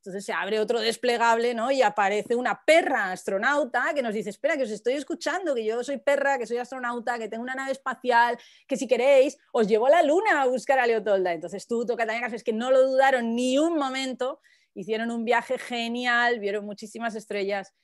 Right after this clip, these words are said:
y llegaron a la luna para comprobar que en la luna no había nada de nada,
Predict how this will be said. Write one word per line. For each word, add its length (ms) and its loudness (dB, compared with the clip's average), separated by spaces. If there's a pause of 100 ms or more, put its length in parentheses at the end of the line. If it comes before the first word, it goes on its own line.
(340)
y 100 -6
llegaron 360 0
a 40 -8
la 120 0
luna 480 0
para 240 -4
comprobar 560 0 (320)
que 80 -2
en 80 -4
la 100 -2
luna 320 -2
no 140 -4
había 420 0
nada 720 -4 (340)
de 180 -2
nada, 280 -12